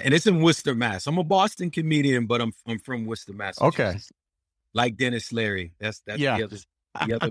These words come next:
Speaker 1: big guy out of Worcester.
Speaker 2: <laughs> There you go. And as far as how your, I,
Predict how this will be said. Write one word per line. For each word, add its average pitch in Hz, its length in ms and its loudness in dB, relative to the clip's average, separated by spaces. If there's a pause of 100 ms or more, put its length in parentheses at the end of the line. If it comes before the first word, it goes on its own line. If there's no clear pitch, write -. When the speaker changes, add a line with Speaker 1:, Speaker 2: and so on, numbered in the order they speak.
Speaker 1:
big 120 200 0
guy 113 260 0
out 107 180 -4
of 104 80 -8
Worcester. 104 380 -12 (220)
Speaker 2:
<laughs> 185 240 -6
There 123 200 4
you 135 140 2 (200)
go. 160 280 0 (800)
And 156 420 0 (920)
as 156 200 2
far 254 400 4
as 139 640 0
how 147 200 4
your, 131 320 4
I, 127 160 0